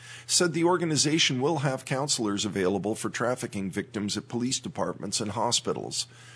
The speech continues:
The organization will also provide intervention support and educational resources. Barnstable Police Department was the fourth recipient of the trafficking grant, with fourteen thousand three hundred fifty dollars for training to aid trafficking investigations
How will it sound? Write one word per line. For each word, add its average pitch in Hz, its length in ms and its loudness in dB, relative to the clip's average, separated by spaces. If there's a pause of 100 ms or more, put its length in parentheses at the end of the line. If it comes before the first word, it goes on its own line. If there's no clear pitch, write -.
(280)
The 131 120 6
organization 113 760 6
will 101 160 4
also 104 340 4
provide 90 480 0
intervention 95 680 -2
support 87 640 0 (320)
and 104 160 -2
educational 95 680 0
resources. 76 880 0 (880)
Barnstable 110 600 4
Police 117 340 2
Department 104 560 2
was 95 160 -2
the 95 140 -4
fourth 156 420 0
recipient 95 540 -2
of 87 100 -4
the 85 80 -4
trafficking 90 600 -4
grant, 90 420 -4
with 101 180 0
fourteen 139 500 -2
thousand 101 460 0
three 131 200 -4
hundred 110 300 -2
fifty 151 360 -4
dollars 76 400 -2
for 95 160 -6
training 110 480 -2
to - 200 -6
aid 117 240 0
trafficking 98 600 -4
investigations 95 1040 -2